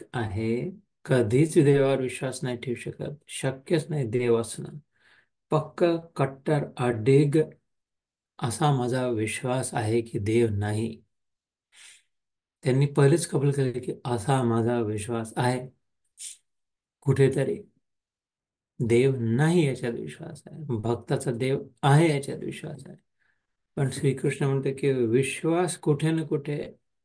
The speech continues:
असल्याशिवाय मनुष्य नाही, श्रद्धा आहेच. वेदांमध्ये तर पहिल्या तीन गोष्टी ज्या बनवल्या गेल्या उपनिषदांमध्ये, उपनिषद वेदांचा भाग आहे,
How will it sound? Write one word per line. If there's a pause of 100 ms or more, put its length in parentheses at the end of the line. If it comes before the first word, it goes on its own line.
(580)
असल्याशिवाय
मनुष्य
नाही, (840)
श्रद्धा (140)
आहेच. (1900)
वेदांमध्ये
तर
पहिल्या
तीन
गोष्टी
ज्या
बनवल्या
गेल्या (2250)
उपनिषदांमध्ये,
उपनिषद
वेदांचा
भाग
आहे,